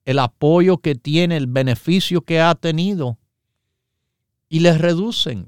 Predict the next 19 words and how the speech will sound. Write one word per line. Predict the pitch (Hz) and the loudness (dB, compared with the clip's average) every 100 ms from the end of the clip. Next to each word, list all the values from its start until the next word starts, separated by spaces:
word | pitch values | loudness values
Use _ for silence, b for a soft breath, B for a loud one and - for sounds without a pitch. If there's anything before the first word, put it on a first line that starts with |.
| - | -8
o | 135 | 0
le | 160 156 | 0 0
quitan | 180 208 - 131 82 80 _ _ | -4 -6 -6 -6 -8 -14 _ _
los | 139 123 | -6 -4
medicamentos. | 117 135 127 127 120 120 104 - 69 - - b - | 0 0 0 0 0 0 -2 -6 -14 -14 -20 b -12
No | 120 175 | 0 2
lo | 285 294 | 4 4
haga | 302 302 285 | 4 2 0
usted. | - - 277 233 92 - _ _ _ _ _ _ _ _ | -2 0 2 4 0 -8 _ _ _ _ _ _ _ _
Deja | _ 113 110 143 | _ -6 -2 -2
que | 175 | 0
el | 160 | 0
médico, | 165 185 151 117 - 87 _ _ _ _ _ _ | 2 2 2 -4 -10 -18 _ _ _ _ _ _
según | - 135 147 208 220 | 0 4 6 6 6
la | 190 | 4
experiencia, | 160 - - 160 160 196 175 - - - _ _ _ _ | 2 -2 4 4 6 4 2 0 -8 -10 _ _ _ _
según | - - 170 165 233 240 | -2 4 6 6 6 6
los | 226 165 | 6 8
resultados | 175 156 180 160 - 196 190 170 110 92 - - | 6 4 0 -2 0 4 6 4 0 -6 -8 -10